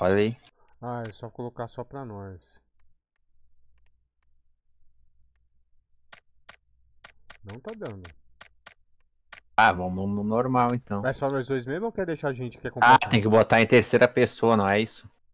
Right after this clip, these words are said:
Speaker 2: Ah, é verdade. Tô viajando.
Speaker 1: Ô.
Speaker 2: Vai só nós dois?
Speaker 1: É, só nós, senão os caras atrapalham, né? Não tem como jogar, aprender a jogar com um cara estranho.
Speaker 2: Não, tem uns cara que é de boa. É que tem uns cara que fala pra caralho, né?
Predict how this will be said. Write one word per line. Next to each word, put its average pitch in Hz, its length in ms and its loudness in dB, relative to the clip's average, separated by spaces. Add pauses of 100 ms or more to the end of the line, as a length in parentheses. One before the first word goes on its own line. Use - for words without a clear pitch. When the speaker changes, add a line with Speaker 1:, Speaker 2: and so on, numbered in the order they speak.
(520)
Speaker 2:
Ah, 160 160 -8
é 156 80 -10
verdade. 110 760 -14 (120)
Tô 98 80 -20
viajando. 98 520 -12
Speaker 1:
Ô. 98 680 4 (640)
Speaker 2:
Vai 131 140 -4
só 143 160 -6
nós 120 220 -8
dois? 175 360 -6 (140)
Speaker 1:
É, 117 140 4
só 113 260 2
nós, 107 280 2
senão 98 240 -4
os 107 120 -6
caras 110 240 2
atrapalham, 92 580 -2
né? - 120 -20 (280)
Não 92 120 -8
tem 104 120 -2
como 113 200 -2
jogar, 98 580 4
aprender 95 460 2
a 101 80 4
jogar 95 340 2
com 107 80 -8
um 104 60 -8
cara 104 240 2
estranho. 95 440 -8 (1160)
Speaker 2:
Não, 269 200 -12
tem 247 120 -14
uns 226 100 -16
cara 254 200 -12
que 269 80 -18
é 262 40 -14
de 262 100 -20
boa. 180 400 -12 (140)
É 147 80 -18
que - 80 -20
tem 247 120 -14
uns - 100 -18
cara 214 180 -8
que - 100 -20
fala 214 240 -14
pra 202 140 -18
caralho, 113 420 -10
né? 104 140 -14